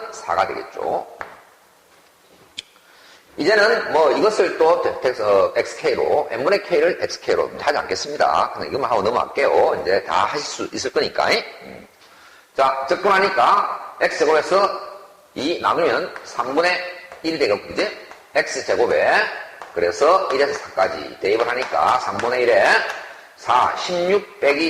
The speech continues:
일 해서 오가 되겠다 하는 정도니까 가볍게 이렇게 하고 지나가도록 하겠습니다. 자, 그 다음 문제는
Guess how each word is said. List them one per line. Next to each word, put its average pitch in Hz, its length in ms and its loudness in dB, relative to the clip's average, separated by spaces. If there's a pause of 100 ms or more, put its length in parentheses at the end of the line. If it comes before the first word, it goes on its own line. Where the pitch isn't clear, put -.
(140)
일 101 320 -4
해서 139 440 0 (300)
오가 87 540 4
되겠다 80 760 2 (480)
하는 110 200 -4
정도니까 90 640 0
가볍게 - 460 0 (300)
이렇게 - 260 -6
하고 123 200 4
지나가도록 82 440 -6
하겠습니다. 92 920 -2 (1500)
자, 90 320 2
그 127 80 0
다음 180 140 4
문제는 151 260 4